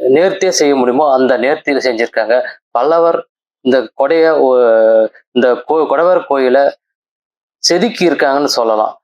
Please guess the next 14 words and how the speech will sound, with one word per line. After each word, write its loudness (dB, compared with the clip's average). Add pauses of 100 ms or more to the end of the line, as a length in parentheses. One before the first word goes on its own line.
(240)
கொடைகளை 0 (380)
செதுக்குறாரு 0 (680)
இந்த 0
கோயிலை. -2 (500)
எப்படி -2
இருக்கு 0
பாருங்க 0
ஒவ்வொரு 0
சிலையும். -2 (200)
அதுவும் -2
பிரம்மாண்டமான 0
சிலைங்க -2
ஒண்ணு 0
ஒண்ணும். -2